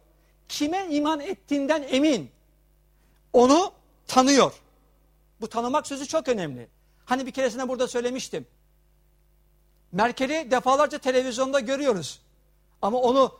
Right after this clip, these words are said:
tanıdığımızı söylememiz mümkün mü? Değil. Neden? Çünkü kişisel bir ilişki kuramadık. Pele hakkında çok duyduk, çok okuduk, çok maçlarını seyrettik. Ama Pele'yi tanımıyoruz.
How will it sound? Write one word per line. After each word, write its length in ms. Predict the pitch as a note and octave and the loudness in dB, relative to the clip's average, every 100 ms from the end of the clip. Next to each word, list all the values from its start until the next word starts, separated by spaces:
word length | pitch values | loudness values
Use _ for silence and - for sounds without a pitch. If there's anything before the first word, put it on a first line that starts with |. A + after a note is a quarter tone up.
| _ | _
tanıdığımızı 500 | G#3+ A3+ A#3+ A#3+ A3 | -4 -2 -2 -4 -6
söylememiz 480 | B3 A#3+ A#3+ A#3+ G3+ | -4 -2 -4 -6 -8
mümkün 360 | A#3+ B3+ G4 | -8 -6 -6
mü? 140 | B3 - _ _ _ _ _ _ _ | -6 -8 _ _ _ _ _ _ _
Değil. 200 | G3+ D#3+ | -2 -2
Neden? 300 | F#3 A3+ F4 | -2 -2 -4
Çünkü 240 | - B3+ C#4 | -6 -8 -8
kişisel 400 | A#3+ G3 C4 B3 | -10 -6 -6 -4
bir 60 | |
ilişki 240 | A#3 G#3+ A#3+ | -8 -10 -10
kuramadık. 460 | - B3 G3+ D3 - _ _ _ _ - | -4 -4 -4 -10 -18 _ _ _ _ -2
Pele 180 | D4 | 4
hakkında 640 | D#4+ C#4 - A#3+ A#3 E4 F4+ _ _ _ _ _ | 4 2 -2 -4 0 0 -2 _ _ _ _ _
çok 280 | - D#4+ - | 0 0 2
duyduk, 340 | C4+ G3+ D#3 | -2 -2 -6
çok 180 | - E4 | 0 2
okuduk, 340 | D4 B3+ E4 - | 2 -2 -6 0
çok 260 | D4+ - _ _ | 0 0 _ _
maçlarını 440 | A3+ B3 C4 C4+ C#4+ | 0 0 0 -2 -2
seyrettik. 460 | A#3+ F#3 D#3 - - _ _ _ _ _ _ _ _ _ _ | -4 -4 -8 -14 -20 _ _ _ _ _ _ _ _ _ _
Ama 180 | D#3 F#3 | -8 -8
Pele'yi 340 | F#3 F#3+ G#3 | -6 -4 -4
tanımıyoruz. 640 | B3 A#3+ D4 C4 D3+ C3+ | -4 -6 -6 -6 -8 -10